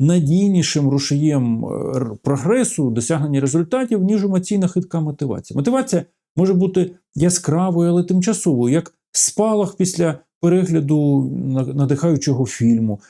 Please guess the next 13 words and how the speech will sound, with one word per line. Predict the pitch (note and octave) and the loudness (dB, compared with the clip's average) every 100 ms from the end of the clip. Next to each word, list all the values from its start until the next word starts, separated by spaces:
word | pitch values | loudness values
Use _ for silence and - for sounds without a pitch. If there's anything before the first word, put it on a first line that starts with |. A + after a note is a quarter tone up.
| - | -10
А | - D3+ | -2 0
от | C#3+ | 2
дисципліна, | B2 E3+ - E3 - D3+ F#3+ A#3+ A#3 F3 B2+ | 2 0 0 0 0 2 2 2 2 0 -2
вона | B2 C#3+ F3 G3+ | -2 0 0 0
є | F3 E3 F#3+ | 0 2 2
системною | F3+ D#3+ C#3+ - E3+ F#3+ F3+ E3+ D#3+ | 0 -2 -2 0 0 2 2 2 0
міцною | D3 - E3+ D#3+ | -2 -2 0 2
основою, | D3+ - A#3 A3+ F3 | 0 -2 -2 2 0
яка | C#3+ D#3+ | 0 0
забезпечує | E3+ D#3+ D#3 - F3+ E3 | 0 0 -2 -2 0 -2
послідовний | D3 C#3+ D3+ D3+ D#3+ D3+ | -2 -4 -2 -2 0 0
рух | D3+ D3 | -2 -2
вперед, | - E3 G#3+ A#3+ | -2 0 0 -2